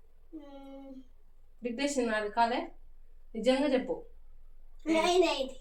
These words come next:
Speaker 2: డిక్టేషన్ అయింది.
Speaker 1: మ్మ్.
Speaker 2: వర్డ్స్ మంచి రాసినావా?
Speaker 1: ఆ.
Speaker 2: ఎన్ని డిక్టేషన్, ఎన్ని వర్డ్స్ ఇచ్చింది మేడం?
Speaker 1: ఆ?
Speaker 2: మ్మ్.
Speaker 1: ఫస్ట్ జిబ్రా.
Speaker 2: ఆహా, ఫస్ట్ కాదు, మొత్తం టోటల్ ఎన్ని వర్డ్స్ ఇచ్చింది?
Speaker 1: ఆ?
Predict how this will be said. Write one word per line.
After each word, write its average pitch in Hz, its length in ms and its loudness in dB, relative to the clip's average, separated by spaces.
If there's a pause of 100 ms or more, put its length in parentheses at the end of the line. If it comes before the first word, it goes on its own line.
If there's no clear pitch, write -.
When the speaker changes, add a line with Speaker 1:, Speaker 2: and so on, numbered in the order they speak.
(240)
Speaker 2:
డిక్టేషన్ 247 480 2
అయింది. 190 380 -2 (160)
Speaker 1:
మ్మ్. 269 120 -14 (320)
Speaker 2:
వర్డ్స్ 247 260 2
మంచి 240 220 2
రాసినావా? 220 440 0 (200)
Speaker 1:
ఆ. 294 80 -6 (360)
Speaker 2:
ఎన్ని 247 220 0
డిక్టేషన్, 269 460 0
ఎన్ని 240 160 2
వర్డ్స్ 269 260 2
ఇచ్చింది 294 300 -2
మేడం? 320 200 0 (420)
Speaker 1:
ఆ? 359 60 -2 (240)
Speaker 2:
మ్మ్. 220 220 -4 (2000)
Speaker 1:
ఫస్ట్ 285 320 -8
జిబ్రా. 311 600 -2 (440)
Speaker 2:
ఆహా, 262 220 0 (260)
ఫస్ట్ 247 320 0
కాదు, 233 160 2
మొత్తం 233 500 -2
టోటల్ 240 320 0
ఎన్ని 226 180 -2
వర్డ్స్ 247 260 -2
ఇచ్చింది? 277 300 -2 (440)
Speaker 1:
ఆ? 330 80 -4